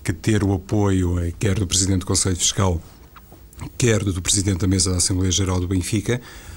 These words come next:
mas parece-me que é uma iniciativa que faz todo o sentido, eh, sob várias, eh, perspectivas. Em primeiro lugar, caso se concretize, conforme disseste, não temos ainda essa informação, hum,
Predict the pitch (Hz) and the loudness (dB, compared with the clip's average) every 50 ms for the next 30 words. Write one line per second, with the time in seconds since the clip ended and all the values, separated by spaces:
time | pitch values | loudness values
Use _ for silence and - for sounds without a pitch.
0 | - - 104 101 - - - 110 101 101 104 101 - - 113 117 120 - - - | -8 -4 -2 0 0 0 0 2 2 4 4 2 2 2 0 -2 -2 -4 -8 -14
1 | - - - - - - - - - - - - - - - 117 117 113 113 113 | -20 -20 -20 -20 -20 -20 -20 -20 -20 -20 -20 -20 -12 -4 0 2 4 4 4 4
2 | 113 117 - - - - 139 120 120 120 120 120 120 117 113 110 110 110 110 104 | 2 2 0 -4 -4 0 2 4 4 4 4 4 4 4 4 2 2 2 2 0
3 | 101 104 110 - - 127 120 120 117 110 - - - 110 - - 120 117 104 120 | 0 -2 -2 0 2 4 4 4 4 4 4 2 2 0 0 2 2 2 2 0
4 | 110 - - 110 101 - - 107 101 98 - - 110 98 - 120 127 127 127 135 | -2 0 0 0 0 0 0 0 0 0 2 2 0 0 2 0 0 0 0 0
5 | 123 113 104 98 95 95 92 90 87 - - 120 107 98 87 104 113 110 107 107 | 0 0 0 0 0 0 -2 0 0 0 0 0 0 0 0 2 2 2 2 2
6 | 101 - - 107 98 98 - - - - 104 90 - 98 92 85 90 85 - - | 2 0 0 0 -2 0 -2 -2 -2 0 0 0 0 0 0 0 0 0 0 -2
7 | - - - - - - - - - - - - - - 120 104 - 117 117 120 | -4 -6 -12 -20 -20 -20 -20 -20 -20 -20 -20 -20 -6 -2 0 2 2 4 4 4
8 | 117 107 117 131 139 160 160 - - - - 135 123 123 123 110 - 98 98 92 | 2 2 2 2 2 0 -2 -6 -10 -4 0 2 2 4 4 2 2 0 0 0
9 | - - - - 98 90 - - - - 117 131 127 - - - - - - - | 0 0 0 -2 -2 -2 -2 -4 -2 0 2 2 2 0 -4 -6 -12 -20 -20 -20
10 | - - - - - - 95 - 110 104 95 92 92 92 - - 101 95 90 - | -20 -20 -20 -14 -8 -6 -2 0 0 0 2 0 0 0 0 0 0 0 0 -2
11 | 98 90 - 98 95 90 98 95 95 98 95 92 - - 95 92 90 92 92 - | -2 -2 0 0 0 0 0 0 0 0 0 0 0 -2 -2 -2 -2 -2 -4 -2
12 | 95 95 95 92 90 - - 98 92 95 92 90 90 87 82 80 | -2 -2 0 0 2 0 0 0 0 0 0 0 0 0 -2 -4